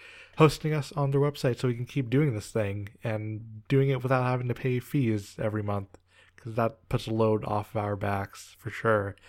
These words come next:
And we probably wouldn't be doing it if it weren't for that still. So thanks a lot to those folks.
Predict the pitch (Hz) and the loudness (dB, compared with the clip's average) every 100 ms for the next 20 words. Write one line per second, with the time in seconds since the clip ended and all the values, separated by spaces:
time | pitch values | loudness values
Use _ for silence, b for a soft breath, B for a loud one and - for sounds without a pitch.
0 | B B B B - 104 104 104 113 113 | B B B B -10 -6 -4 -2 -2 0
1 | 120 120 123 131 139 135 165 202 220 202 | 0 2 2 2 2 2 0 0 -2 -4
2 | 147 - 180 180 185 190 226 - - _ | -4 -2 -2 0 0 2 2 -2 -8 _
3 | _ - - - 190 214 202 _ - 143 | _ -20 -14 0 0 0 -6 _ -2 0
4 | 135 135 - b b b _ - 127 135 | 2 -2 -6 b b b _ -10 -6 -2
5 | 131 123 - 127 117 113 - 107 104 - | -2 -2 -4 -2 0 -2 0 0 0 -4
6 | - | -20